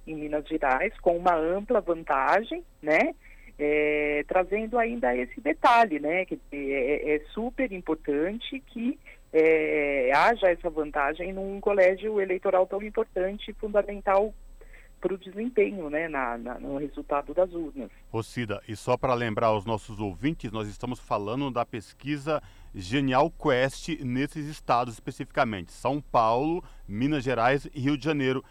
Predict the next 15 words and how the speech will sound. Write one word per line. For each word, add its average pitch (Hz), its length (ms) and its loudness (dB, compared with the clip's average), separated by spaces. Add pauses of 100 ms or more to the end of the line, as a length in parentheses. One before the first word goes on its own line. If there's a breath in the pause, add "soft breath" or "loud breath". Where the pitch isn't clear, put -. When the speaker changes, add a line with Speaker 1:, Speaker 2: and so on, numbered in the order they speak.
(120)
Speaker 2:
Você 131 180 -4
trouxe 139 240 -4
esse - 180 -12
dado 120 640 2 (440 soft breath)
aí 123 460 2
do 117 200 0
estado 139 580 2
de 139 120 -6
Minas 147 260 0
Gerais. 131 340 2
Só 180 160 0
pra, 196 340 2
pra 160 220 2
deixar 143 300 -4
claro, 165 440 2